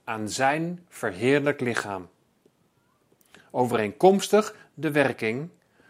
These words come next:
waardoor hij ook alle dingen aan zichzelf kan onderwerpen."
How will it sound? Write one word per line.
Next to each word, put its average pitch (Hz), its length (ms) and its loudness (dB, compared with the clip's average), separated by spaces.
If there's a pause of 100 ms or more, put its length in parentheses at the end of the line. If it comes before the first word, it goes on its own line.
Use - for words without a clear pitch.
(220)
waardoor 117 420 2
hij 107 200 -2
ook 107 320 -4 (280)
alle 208 300 6
dingen 156 480 -2 (340)
aan 127 220 -6
zichzelf 147 800 -4 (400)
kan 123 460 -8
onderwerpen." 123 760 -6